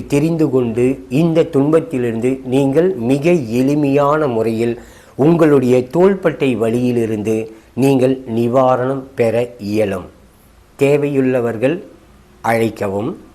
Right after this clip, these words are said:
பலன் அடையவும். அனைவருக்கும் வணக்கம்.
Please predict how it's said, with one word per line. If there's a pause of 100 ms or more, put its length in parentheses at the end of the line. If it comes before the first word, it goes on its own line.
(140)
பலன் (200)
அடையவும். (500)
அனைவருக்கும் (100)
வணக்கம்.